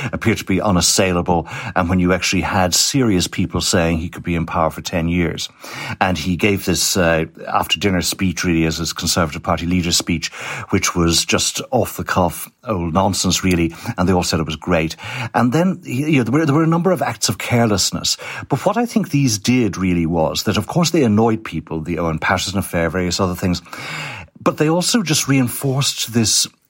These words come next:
gathering view around the place that this guy is good at campaigning, but he's not good at governing. He doesn't like it. He's not interested in the detail,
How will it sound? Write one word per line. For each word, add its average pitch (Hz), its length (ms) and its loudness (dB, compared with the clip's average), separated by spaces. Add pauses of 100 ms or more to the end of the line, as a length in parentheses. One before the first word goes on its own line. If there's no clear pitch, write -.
(200)
gathering 127 520 2
view 82 480 -2 (180)
around 92 320 4
the 87 100 0
place 82 400 -2
that - 240 -2 (100)
this 123 300 0
guy 95 460 2
is 117 160 0
good 113 180 2
at 110 100 0
campaigning, 90 720 -2 (220)
but 104 80 0
he's 101 120 2
not 110 200 2
good 92 140 0
at 85 120 0
governing. 80 400 -2 (360)
He - 100 -2
doesn't 120 240 2
like 98 260 0
it. - 140 -10 (160)
He's 104 160 0
not 110 140 2
interested 107 340 0
in 95 100 4
the 90 80 2
detail, 85 600 0